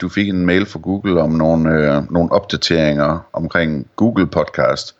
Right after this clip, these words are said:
som jo er lidt ligesom Apples Podcast eller iTunes, eller hvad det nu hedder. Øhm,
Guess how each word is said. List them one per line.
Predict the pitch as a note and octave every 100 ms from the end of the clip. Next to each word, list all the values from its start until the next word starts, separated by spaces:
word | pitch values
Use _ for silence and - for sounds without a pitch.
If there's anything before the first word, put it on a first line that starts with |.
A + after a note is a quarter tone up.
| - - - _
som | - E2+ E2
jo | D#2
er | D#2
lidt | E2
ligesom | E2+ E2 E2 D#2 D2+ D#2
Apples | E2 E2 D#2+ D#2 -
Podcast | - - D#2+ - C#2+ C#2+
eller | C#2+ C#2
iTunes, | D#2+ - E2 D#2+ E2+
eller | D2+
hvad | C#2+
det | D#2+
nu | F2
hedder. | G2+ G2+ F2 - _ - - - - -
Øhm, | F2 E2 D#2 D2+ D2+ D2+ D#2+